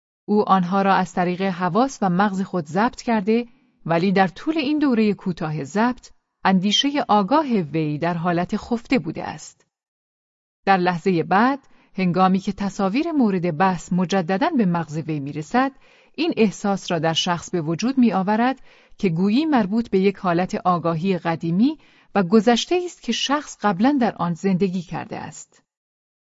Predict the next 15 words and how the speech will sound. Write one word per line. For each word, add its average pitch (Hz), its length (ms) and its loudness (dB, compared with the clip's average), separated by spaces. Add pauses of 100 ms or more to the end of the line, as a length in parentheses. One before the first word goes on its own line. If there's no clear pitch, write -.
(580)
در 185 120 6
نتیجه، 202 560 2 (320)
همان 233 320 8
گونه 220 220 6
که 226 160 2
دکتر 254 580 0 (180)
ژان 269 300 4
دلی 156 300 0
می‌گوید، 180 800 0 (720)
"یک 240 260 0
توهم 185 560 2
از 160 280 -2
وجود 202 340 2
ایجاد 156 380 -6
می‌شود." 143 500 -8